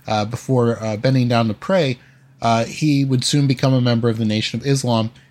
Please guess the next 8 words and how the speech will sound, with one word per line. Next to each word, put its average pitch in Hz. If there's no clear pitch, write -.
and 117
maintained 117
regular 107
correspondence 101
with, 95
uh, 104
Elijah 107
Muhammad. 98